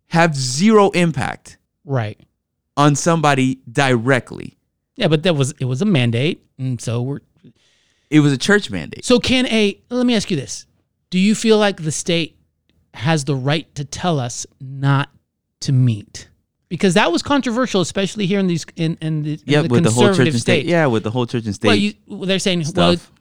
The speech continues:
Speaker 1: but
Speaker 2: you can't have meetings over fifty people.
Speaker 1: Mm-hmm.
Speaker 2: You can't meet at a church because of, of these, these specifications.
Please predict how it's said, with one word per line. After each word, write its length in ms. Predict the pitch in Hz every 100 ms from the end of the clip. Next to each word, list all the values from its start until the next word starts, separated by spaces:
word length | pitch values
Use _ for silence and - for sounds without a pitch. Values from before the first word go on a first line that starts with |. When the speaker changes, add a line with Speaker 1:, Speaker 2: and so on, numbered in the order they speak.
| -
Speaker 1:
but 180 | 170 -
Speaker 2:
you 120 | 175
can't 240 | - 190 175
have 280 | 196 185
meetings 340 | 185 190 190 175
over 160 | 160 160
fifty 280 | 170 - 202
people. 520 | 175 156 165 165 160 180
Speaker 1:
Mm-hmm. 260 | 92 95
Speaker 2:
You 100 | 113
can't 340 | 123 165 165 - _ _ -
meet 220 | 190 196
at 120 | 185
a 40 |
church 380 | 175 - 190 180
because 280 | 180 160 170
of, 140 | 170 165
of 200 | 165 165
these, 340 | 180 180 165 -
these 320 | 156 165 180 165
specifications. 960 | - 156 170 180 151 139 - 156 160